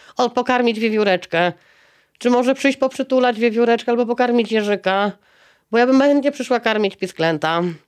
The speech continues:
E, chęci ludzi są, natomiast nie ma świadomości. E,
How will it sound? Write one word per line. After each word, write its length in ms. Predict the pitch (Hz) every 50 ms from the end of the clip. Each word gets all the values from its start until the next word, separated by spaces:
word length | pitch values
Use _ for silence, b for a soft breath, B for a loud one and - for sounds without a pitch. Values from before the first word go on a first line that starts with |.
| _ _ b b b b b b b b b b _ -
E, 380 | 180 185 185 185 185 190 190 185 -
chęci 480 | - 202 254 269 285 269 - 254 240
ludzi 320 | 202 226 220 208 185 190 202
są, 300 | - - 185 196 208 220
natomiast 440 | 220 214 214 220 226 226 226 220 220
nie 120 | 247 247
ma 140 | 240 233 220
świadomości. 760 | - - 220 196 202 196 190 180 170 165 - - - - - _ _ B B B B B B B B
E, 40 | -